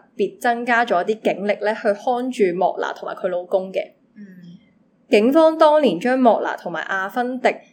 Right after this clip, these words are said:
Speaker 1: 帶去法庭嘅時候呢，都嚴陣以待啦，因為佢哋覺得莫娜同埋佢老公阿芬迪都係法力高強嘅巫師，有傳言仲話佢哋其實可以隨時走得甩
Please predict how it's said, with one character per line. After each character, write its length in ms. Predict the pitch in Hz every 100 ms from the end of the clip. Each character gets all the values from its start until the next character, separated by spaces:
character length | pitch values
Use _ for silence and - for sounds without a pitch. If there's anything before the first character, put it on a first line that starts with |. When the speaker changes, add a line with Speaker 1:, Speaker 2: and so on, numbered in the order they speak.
| _
Speaker 1:
帶 260 | 240 208 214
去 200 | 233 208
法 200 | 214 190
庭 180 | - -
嘅 100 | 190
時 140 | 185
候 80 | 175
呢， 80 | 202 247
都 100 | 285
嚴 320 | 247 175 165
陣 240 | 175 175 175
以 120 | 190
待 120 | 202 175
啦， 320 | 180 202 208 - _ _ _
因 120 | 330
為 80 | 330
佢 120 | 277
哋 100 | 220 208
覺 200 | 214 208
得 160 | 285 -
莫 200 | 214 -
娜 260 | 170 - -
同 120 | -
埋 120 | 175 170
佢 120 | 202
老 180 | 196 196
公 220 | 240 247
阿 180 | 214 202
芬 240 | 240 240
迪 80 | 226 -
都 120 | 277
係 180 | 277 208
法 220 | 220 220
力 100 | 196 -
高 160 | 254 262
強 160 | 277 170
嘅 100 | 175
巫 180 | 165 -
師， 440 | - 233 220 220 _ _
有 140 | 226 233
傳 240 | 240 196
言 180 | 180 175
仲 160 | 190 196
話 140 | 196
佢 100 | 220
哋 100 | 202
其 140 | 196
實 180 | 185 175
可 120 | 226
以 100 | 254
隨 220 | 226 - 185
時 220 | 170 175
走 160 | - 175
得 80 | 196
甩 80 | 202